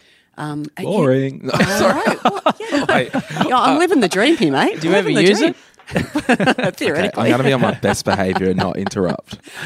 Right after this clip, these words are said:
Speaker 1: Yeah, yeah. I don't believe that.
Speaker 3: Glenn said to me on the way in, "Geez, I'm grumpy today."
Speaker 2: I'm in the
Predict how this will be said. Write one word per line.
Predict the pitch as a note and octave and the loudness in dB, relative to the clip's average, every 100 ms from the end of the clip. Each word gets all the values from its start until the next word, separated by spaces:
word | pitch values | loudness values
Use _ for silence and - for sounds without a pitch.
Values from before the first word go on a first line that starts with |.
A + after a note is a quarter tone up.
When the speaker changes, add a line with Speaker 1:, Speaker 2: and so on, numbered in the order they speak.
| E3 - | -10 -8
Speaker 1:
Yeah, | C#3+ | -6
yeah. | D3 B2 - D#3 | -4 -6 -8 -10
I | - | -4
don't | E3 D#4 | -2 -2
believe | C3+ C3 - | -2 -6 -6
that. | - | -2
Speaker 3:
Glenn | D#3+ F3 | 0 0
said | - D3+ C3+ | 0 0 2
to | |
me | C3+ | 2
on | C3 A#2 | 2 2
the | |
way | A2+ A2+ A2+ A2 | 2 0 0 -4
in, | A2 | -6
"Geez, | - B2+ | -8 -6
I'm | A#2 G#2+ | -4 -2
grumpy | A2+ A2+ B2+ | -2 -2 -4
today." | A2+ A#2+ B2 D#3 - | -4 -2 -2 -2 -2
Speaker 2:
I'm | A#2 | -2
in | D#3 F3 | 0 -2
the | C3 | 2